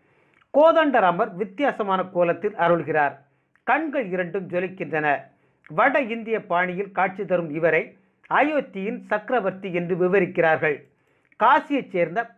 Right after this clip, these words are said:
பைராகி மடம் எனப்படும் பூகா மடத்தின் ஆதரவில் இந்த ராமர் கோயில் துலங்குகிறது. இவருக்கு எதிரே பூகோ தீர்த்தம் அமைந்துள்ளது. ராமர்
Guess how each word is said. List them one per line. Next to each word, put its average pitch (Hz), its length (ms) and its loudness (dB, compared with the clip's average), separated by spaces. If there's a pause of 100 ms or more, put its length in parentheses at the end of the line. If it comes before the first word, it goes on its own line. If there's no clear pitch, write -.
பைராகி 233 500 2
மடம் 175 280 0
எனப்படும் 175 540 -4 (140)
பூகா 254 400 4
மடத்தின் 175 420 -2
ஆதரவில் 170 580 0 (280)
இந்த 262 380 0
ராமர் 190 440 2
கோயில் 185 460 -2
துலங்குகிறது. 160 720 0 (540)
இவருக்கு 277 520 2
எதிரே 190 520 0
பூகோ 277 380 2
தீர்த்தம் 202 400 0
அமைந்துள்ளது. 160 760 0 (420)
ராமர் 262 460 4